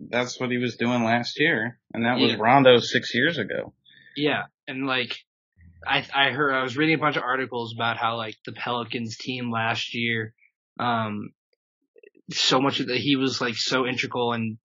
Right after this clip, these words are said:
Speaker 2: calling out their defensive sets, and he'd call out plays before they even happened, and they were all,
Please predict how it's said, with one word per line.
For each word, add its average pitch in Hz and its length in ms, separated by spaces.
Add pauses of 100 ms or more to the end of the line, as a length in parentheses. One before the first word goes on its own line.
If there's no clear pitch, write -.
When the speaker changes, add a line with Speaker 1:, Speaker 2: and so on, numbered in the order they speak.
Speaker 2:
calling 123 360
out 123 140
their 123 100
defensive 117 520
sets, 117 540
and 110 260 (300)
he'd 113 180
call 120 260
out 120 220
plays 117 440
before 117 300
they 113 80
even 113 200
happened, 110 680
and 104 160 (420)
they 120 100
were 117 100
all, 113 340